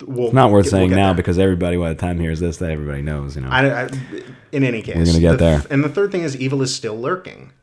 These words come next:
Speaker 1: Evil is, you know, so you sort of, you have to fit into one of those boxes, um, or you can leave it somewhat ambiguous. We've talked about that the end of The Sopranos is not ambiguous, supposedly, but
Speaker 2: No.
Speaker 1: for
Speaker 2: Well,
Speaker 1: a lot of America it was.
Speaker 2: w-, what I would have done with it,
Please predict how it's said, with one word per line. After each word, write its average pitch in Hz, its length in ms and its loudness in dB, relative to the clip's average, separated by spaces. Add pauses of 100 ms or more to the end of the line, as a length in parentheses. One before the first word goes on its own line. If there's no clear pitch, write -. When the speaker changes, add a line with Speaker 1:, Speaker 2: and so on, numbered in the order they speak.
(320)
Speaker 1:
Evil 120 320 -2
is, 113 480 -6
you 139 300 -4
know, 117 120 -2
so 156 160 -8
you 160 140 -6
sort 214 180 -8
of, 151 220 -8 (420)
you 147 160 -6
have 214 240 -6
to 160 160 -2
fit - 340 -8
into 123 220 -4
one 117 140 -6
of 104 60 -8
those 95 180 -12
boxes, - 680 -12 (300)
um, 156 180 0
or 165 220 2
you 170 140 0
can 139 240 0
leave 127 200 -4
it 120 200 -4
somewhat 110 420 -8
ambiguous. 98 680 -12
We've 107 100 -16
talked 117 320 -6
about 101 300 -10
that 104 180 -16
the 101 220 -14 (200)
end 107 140 -12
of 101 60 -12
The 98 80 -12
Sopranos 101 360 -14
is 104 120 -16
not 151 240 -4
ambiguous, 135 520 -4
supposedly, 113 600 -8
but 101 60 0
Speaker 2:
No. 78 280 2
Speaker 1:
for 110 300 -2
Speaker 2:
Well, - 60 -8
Speaker 1:
a 110 40 -6
lot 113 160 -2
of 107 60 -6
America 101 320 -10
it 92 140 -16
was. - 280 -18
Speaker 2:
w-, 113 260 0
what 127 120 8
I 127 80 8
would 135 100 8
have 107 80 4
done 95 160 4
with 90 140 4
it, - 280 2